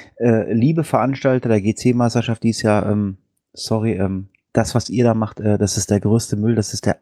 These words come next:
absolut größte Dreck, ähm, weil ab nächstes Jahr interessiert die G-C-Meisterschaft kein Mensch mehr. Das, das will kein Mensch mehr sehen, das ist total langweilig, was ihr da macht.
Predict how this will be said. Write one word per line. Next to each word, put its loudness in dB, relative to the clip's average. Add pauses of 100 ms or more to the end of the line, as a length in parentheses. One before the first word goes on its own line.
absolut -4
größte -2
Dreck, 0
ähm, 0 (160)
weil 0 (1000)
ab 0
nächstes 0
Jahr 2
interessiert -2
die 0
G-C-Meisterschaft -2
kein -2
Mensch -4
mehr. 0 (540)
Das, 2 (220)
das 0
will 4
kein -2
Mensch -4
mehr 2
sehen, 0
das -4
ist -4
total 2
langweilig, 2
was -2
ihr -2
da 2
macht. -2